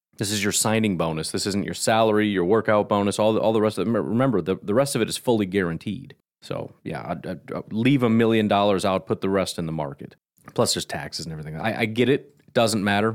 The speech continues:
Doesn't change the equation at all. The point is, I'm just, I'm just excited. But, but the, the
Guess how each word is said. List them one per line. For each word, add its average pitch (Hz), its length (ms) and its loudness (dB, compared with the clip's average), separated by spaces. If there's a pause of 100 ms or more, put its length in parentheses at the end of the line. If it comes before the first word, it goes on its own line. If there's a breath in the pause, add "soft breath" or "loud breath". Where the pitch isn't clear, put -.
Doesn't 104 220 0
change 98 260 -2
the 95 80 -2
equation 90 540 -2
at 80 120 -8
all. 65 360 -14 (580)
The 131 80 -10
point 151 240 2
is, 98 100 4
I'm 98 100 2
just, 92 220 -2
I'm 101 140 0
just 82 160 -8
excited. 80 420 -6
But, 107 240 -4
but 117 180 0
the, 107 180 6
the 101 420 0